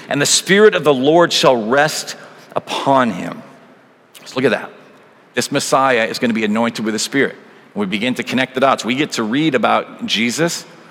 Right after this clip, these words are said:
and how he gets baptized by John the Baptizer, all right? And he comes up out of the water, and the Spirit descends upon him, and the voice from heaven. Listen, the voice from heaven says,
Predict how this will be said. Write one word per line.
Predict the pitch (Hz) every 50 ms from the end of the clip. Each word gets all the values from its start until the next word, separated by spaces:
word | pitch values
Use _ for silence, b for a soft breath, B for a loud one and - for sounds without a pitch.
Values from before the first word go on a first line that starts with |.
| B B B
and | 101 107
how | 120
he | 120
gets | 104 120 - -
baptized | - - - - 110 - - 143 131 135 139 139 - - - - - - - - - _
by | - 107
John | 90 120 113 127 139
the | 135
Baptizer, | 113 123 127 127 - - 139 135 139 135 147 160 170 156 -
all | - 117
right? | 135 151 -
And | - - - - - -
he | 120 110
comes | - - - 131 143 151 151 135 127
up | 143 139 - -
out | - 117 123 135
of | 143 135
the | 139
water, | 131 117 120 123 131 135 156 160 160 151 B B B B B B B -
and | - 110
the | 110
Spirit | - - - - - - - - - - 131 135 143 143 123 -
descends | 101 110 - - - 127 131 127 117 120
upon | 117 - - 120 117 123 131 131
him, | 131 127 113
and | 101 98
the |
voice | 87 82 107 117 131 131 -
from | - 117 110
heaven. | 98 113 123 120 127 127 127 123 - - - - - - - - - - - _ - -
Listen, | 143 143 - 110 107
the | 110
voice | 104 143 151 -
from | 139
heaven | 131 135 143 147 127
says, | - - 120 120 -